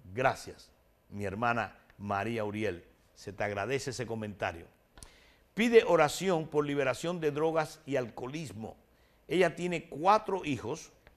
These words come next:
y su esposo que necesitan ser libres. Salvación para todos ellos. Claro que sí. Con mucho gusto, María. Vamos a estar orando e intercediendo. Y usted haga lo mismo y vamos a ver la misericordia de Dios.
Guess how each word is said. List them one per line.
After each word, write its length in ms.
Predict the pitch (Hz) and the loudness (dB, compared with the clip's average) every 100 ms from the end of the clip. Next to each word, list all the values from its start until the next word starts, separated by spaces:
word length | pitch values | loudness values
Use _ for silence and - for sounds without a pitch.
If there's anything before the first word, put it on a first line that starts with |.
| - | -4
y 140 | 233 | -4
su 160 | - 185 | 0 -2
esposo 580 | - - 143 - 123 - _ _ _ - _ _ | -2 0 0 0 -8 -10 _ _ _ -20 _ _
que 120 | 135 | -2
necesitan 560 | 139 123 127 160 170 143 | -2 -4 -6 -4 -2 -2
ser 240 | - 151 | 2 0
libres. 580 | 135 156 123 101 82 - _ _ _ _ | 2 -2 -2 -2 -10 -16 _ _ _ _
Salvación 640 | - 120 117 113 165 147 | -2 0 0 0 0 0
para 240 | 131 120 113 | 0 0 0
todos 320 | 135 120 110 | -2 -2 -4
ellos. 240 | 98 85 - - | -6 -8 -16 -2
Claro 340 | 131 135 110 | 2 2 0
que 80 | 120 | -8
sí. 380 | - 120 80 - _ _ | -4 -4 -6 -18 _ _
Con 200 | 113 113 | -6 -4
mucho 320 | 147 220 - | 0 0 2
gusto, 380 | 180 180 - 135 | 2 2 0 -6
María. 560 | 135 139 170 151 95 - - - | -2 0 0 0 0 -4 -20 -2
Vamos 240 | 147 156 | 0 0
a 20 | - | 0
estar 200 | 151 139 | 2 4
orando 380 | 147 190 190 | 6 6 6
e 40 | 160 | 0
intercediendo. 880 | 139 147 123 123 143 185 151 117 - - _ - | 0 -4 -4 -4 2 4 4 0 -6 -14 _ -12
Y 100 | 113 | -12
usted 220 | - 180 | 2 4
haga 160 | 185 | 6
lo 120 | 160 165 | 4 2
mismo 420 | 226 180 147 - - - - - - | 0 0 -4 -6 -16 -12 -12 -12 -8
y 140 | 113 | -2
vamos 340 | 120 202 196 165 | 4 6 6 6
a 60 | |
ver 320 | 165 135 104 - _ _ _ _ - | 6 4 0 -10 _ _ _ _ -8
la 160 | 113 117 | -4 -2
misericordia 840 | 117 - 113 110 175 175 123 120 | -2 -4 -4 -2 4 4 4 2
de 140 | 113 120 | 2 2
Dios. 360 | 156 98 - | 2 0 -6